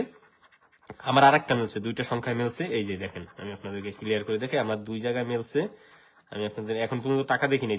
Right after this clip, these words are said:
দুই জায়গায় মিলছে, শুধু এইটা দিয়ে দেখছি। এই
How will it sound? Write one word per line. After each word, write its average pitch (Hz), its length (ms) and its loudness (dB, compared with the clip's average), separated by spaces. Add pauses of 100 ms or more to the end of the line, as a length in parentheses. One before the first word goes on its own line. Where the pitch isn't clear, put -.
দুই 117 120 -4
জায়গায় 127 240 -2
মিলছে, 120 300 -4
শুধু 107 200 -10
এইটা 107 220 -6
দিয়ে 101 180 -6
দেখছি। 107 240 -6 (4000)
এই 104 80 -4